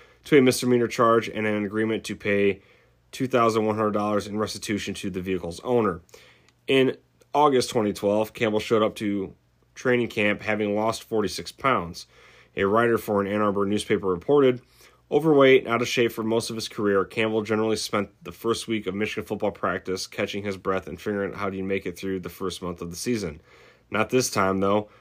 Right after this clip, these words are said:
I'm not huffing and puffing anymore," the senior defensive tackle said after practice Monday. "I'm not dying right now." Teammate Taylor Wan added, "His conditioning shows it.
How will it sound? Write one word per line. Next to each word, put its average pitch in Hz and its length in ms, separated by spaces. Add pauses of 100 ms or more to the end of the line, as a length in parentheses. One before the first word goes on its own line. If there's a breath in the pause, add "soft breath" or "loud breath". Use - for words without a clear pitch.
(180 soft breath)
I'm 117 140
not 110 120
huffing 113 280
and 104 80
puffing 117 280
anymore," 92 380
the 92 120
senior 98 280
defensive 87 360
tackle 92 320
said 98 280
after 90 240
practice 87 440
Monday. 98 380
"I'm 87 120
not 98 260
dying 107 280
right 87 200
now." 87 240 (760 soft breath)
Teammate 120 360
Taylor 120 380
Wan 113 460 (460)
added, 104 300
"His 110 160
conditioning 120 460
shows 123 340
it. 143 200